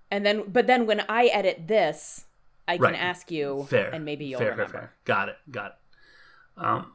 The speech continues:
Speaker 2: my first note is, see, in a Shakespearean tragedy, Jesse Jackson will be dead before he delivers the message, but in a comedy, he's about to save the day.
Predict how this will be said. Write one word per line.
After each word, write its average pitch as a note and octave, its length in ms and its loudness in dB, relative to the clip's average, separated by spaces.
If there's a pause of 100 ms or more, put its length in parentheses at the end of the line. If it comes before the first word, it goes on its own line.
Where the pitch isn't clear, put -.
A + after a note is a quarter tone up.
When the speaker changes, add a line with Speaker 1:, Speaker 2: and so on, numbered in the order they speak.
Speaker 2:
my E3+ 180 6
first E3+ 240 2
note D3+ 160 4
is, B2+ 340 0
see, E3+ 420 -2
in D3+ 120 0
a C#3+ 60 2
Shakespearean E3 600 0
tragedy, B2 560 0
Jesse B2 380 0
Jackson B2 380 0
will G#2+ 100 -2
be G#2+ 140 -2
dead C3 320 4
before A#2 260 0
he A2+ 80 -2
delivers G#2+ 400 0
the A2 60 -6
message, A2+ 580 -2 (520)
but A#2 140 4
in A#2 120 2
a A#2 60 0
comedy, C#3 460 6
he's A2+ 160 -4
about A#2+ 340 2
to A2+ 60 -6
save B2+ 300 -2
the D#3+ 100 -2
day. A2+ 300 -4